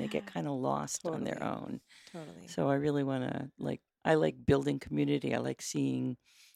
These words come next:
Speaker 1: we've had several relationships come out of our
Speaker 2: Mm.
Speaker 1: community. We've had people start working together.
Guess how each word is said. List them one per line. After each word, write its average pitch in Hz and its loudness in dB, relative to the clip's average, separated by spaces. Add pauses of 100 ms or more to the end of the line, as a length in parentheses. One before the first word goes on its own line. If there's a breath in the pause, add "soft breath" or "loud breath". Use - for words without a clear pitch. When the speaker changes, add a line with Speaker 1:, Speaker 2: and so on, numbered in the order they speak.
Speaker 1:
we've 165 0
had 131 0
several 135 4
relationships 123 0
come 135 -4
out 123 0
of 123 -4
our 123 0
Speaker 2:
Mm. 175 -10
Speaker 1:
community. 120 0 (240 loud breath)
We've 135 -4
had 147 4
people 131 -4
start - -2
working 127 0
together. 117 0